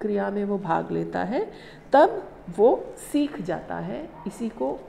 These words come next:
सीखने की प्रक्रिया या learning अधिगम कहा गया है। अधिगम के चार नियम हैं,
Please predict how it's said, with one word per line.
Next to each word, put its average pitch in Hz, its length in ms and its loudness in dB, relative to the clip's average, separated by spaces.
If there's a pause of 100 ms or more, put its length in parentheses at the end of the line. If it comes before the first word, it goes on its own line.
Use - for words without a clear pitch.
(140)
सीखने 196 320 -2
की 302 200 -2
प्रक्रिया 214 580 -2 (460)
या 196 200 4
learning 180 520 2 (140)
अधिगम 160 400 0
कहा 160 300 -4
गया - 180 -8
है। - 180 -12 (1900)
अधिगम 226 320 0
के 320 160 -4
चार 214 380 2
नियम 269 220 -2
हैं, 320 200 -4